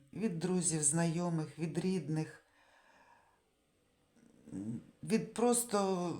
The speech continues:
розумієте, коли, ну, просто навіть молоді діти, там, хто знав моїх синів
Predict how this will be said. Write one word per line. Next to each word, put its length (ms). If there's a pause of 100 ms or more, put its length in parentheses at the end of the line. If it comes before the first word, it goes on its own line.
розумієте, 640
коли, 520 (720)
ну, 120
просто 380
навіть 360
молоді 380
діти, 520
там, 540 (1000)
хто 280
знав 320
моїх 300
синів 500